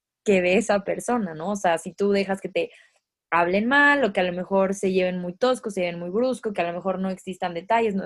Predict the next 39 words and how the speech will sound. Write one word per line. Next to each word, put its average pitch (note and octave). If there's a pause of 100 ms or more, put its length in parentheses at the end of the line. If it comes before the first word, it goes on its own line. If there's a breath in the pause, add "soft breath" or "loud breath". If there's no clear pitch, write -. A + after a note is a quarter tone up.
no F#3+
hay, G3
o G3
sea, G3
yo G3+
no A#3
estoy A#3
juzgando, F#3
simplemente F#3
estoy F#3
poniendo F3
diferentes F3
escenarios, E3+ (480 soft breath)
pero G#3+
eso G#3+
al C#4
final F#3+
la G3
gente G3
se G3
va F#3
a F#3+
generar G3
una F#3+
percepción, F#3
y G#3
yo, G3+
o G3+
sea, G3+
yo A3
lo C#4+
admito, G3 (320 loud breath)
yo A#3+ (140)
conozco A3
a E3+ (280)
amigos G3+
o F#3
amigas G3
que F#3